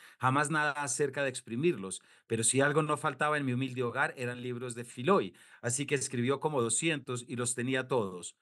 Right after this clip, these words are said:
Sonó el timbre. Esa utilización de lo humorístico y lo imaginativo también genera un, una, es casi que un cargo de di-,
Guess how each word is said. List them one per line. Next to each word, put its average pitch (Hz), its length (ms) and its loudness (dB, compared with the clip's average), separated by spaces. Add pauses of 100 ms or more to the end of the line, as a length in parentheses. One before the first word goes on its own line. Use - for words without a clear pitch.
(120)
Sonó 123 580 2
el 110 240 -8
timbre. 78 480 -12 (300)
Esa 170 400 6
utilización 147 800 2
de 123 100 -4
lo 131 140 -2
humorístico 147 840 -2
y 135 100 0
lo 135 140 2
imaginativo 123 960 0 (440)
también 127 640 4
genera 120 440 -2
un, 139 280 -8
una, 135 440 -2
es 127 180 -8
casi 156 340 -2
que 151 100 -6
un 127 140 -4
cargo 151 380 2
de 160 160 0
di-, 123 340 -12